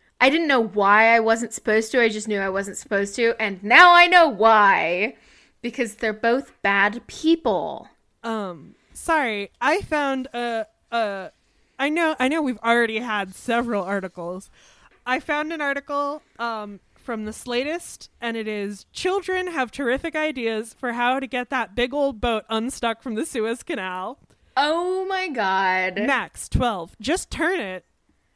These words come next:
Speaker 2: Sam,
Speaker 1: <laughs>
Speaker 2: ten, "Have they tried straightening it out?" Alex, twelve, "Turn the wheel to the left."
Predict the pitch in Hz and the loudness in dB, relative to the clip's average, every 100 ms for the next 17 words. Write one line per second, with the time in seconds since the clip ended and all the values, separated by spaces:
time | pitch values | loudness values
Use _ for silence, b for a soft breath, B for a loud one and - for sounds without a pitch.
0 | _ - 339 254 214 190 523 523 - 659 | _ -4 -2 0 -2 6 10 10 12 12
1 | 622 - - 277 240 285 - 302 359 - | 12 6 -4 -2 -2 -4 -2 -2 -2 -4
2 | - 320 294 262 269 254 233 180 175 180 | -8 -4 -4 -2 -4 -2 -4 -4 -6 -10
3 | _ _ b b b - 277 233 185 - | _ _ b b b 0 2 2 -4 -12
4 | - 311 247 208 - - 302 330 339 294 | -6 -2 0 -2 -8 -6 -4 -2 -4 -4
5 | 277 269 - 277 226 202 165 - - - | 0 -2 -2 -6 -6 -6 -8 -10 -12 -14
6 | - | -20